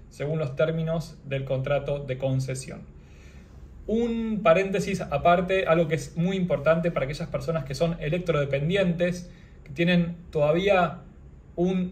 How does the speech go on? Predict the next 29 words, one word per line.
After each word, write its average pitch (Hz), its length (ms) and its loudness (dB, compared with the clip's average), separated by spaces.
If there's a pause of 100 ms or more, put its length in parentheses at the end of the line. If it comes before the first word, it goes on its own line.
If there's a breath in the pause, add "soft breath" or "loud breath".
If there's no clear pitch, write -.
plus 190 260 0
adicional 165 540 0
de 160 80 2
protección, 180 760 0
porque 135 220 -8
tienen 165 180 -2
que 160 60 0
hacer 165 180 -2
un 151 100 0
trámite 196 440 4
que 160 60 -2
es 147 40 -4
bastante 147 340 -6
sencillo, 190 720 -2
se 156 120 -4
acredita 151 360 -2
la 143 100 0
titularidad 139 460 0
del 170 120 4
servicio 170 500 0
para 135 100 2
esa 143 160 -2
persona 160 520 0 (420 loud breath)
o 139 80 -6
para 131 160 2
la 131 80 0
persona 151 260 -2
que 135 140 -4
convive, 196 640 0